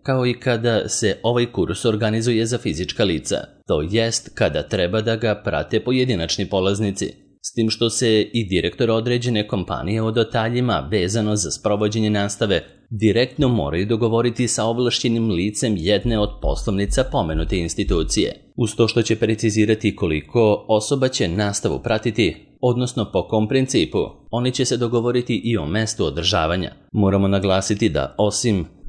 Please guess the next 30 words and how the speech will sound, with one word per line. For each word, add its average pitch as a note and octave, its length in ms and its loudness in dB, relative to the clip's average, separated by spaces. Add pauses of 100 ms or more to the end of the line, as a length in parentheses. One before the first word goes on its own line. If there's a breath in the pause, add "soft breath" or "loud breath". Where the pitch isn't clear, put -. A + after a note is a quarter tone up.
varijante B2 560 2
koja A#2 220 4
uključuje G2+ 600 0
praćenje A#2 440 0
predavanja G#2+ 640 0 (120)
online F#2 580 0 (220)
ili A#2+ 200 0
direktno A2 540 0
u G2+ 100 0
predstavništvu G#2 680 -2
ove G#2 220 2
institucije, G2+ 960 -2
postoji A#2 640 0
i C3 160 2
ona F#2+ 280 -2
koja A2+ 220 2
podrazumeva A2+ 800 0
da F2 200 -2
časovi F#2+ 540 -4
mogu G#2 300 0
biti G#2+ 500 -2
organizovani A2+ 840 0
i G#2+ 40 4
na G#2 160 0
drugoj F2 320 0
lokaciji. D2+ 640 -2 (340)
Ukoliko G#2+ 460 4
bude G#2+ 260 4
bilo E2 320 2
potrebno G#2 600 4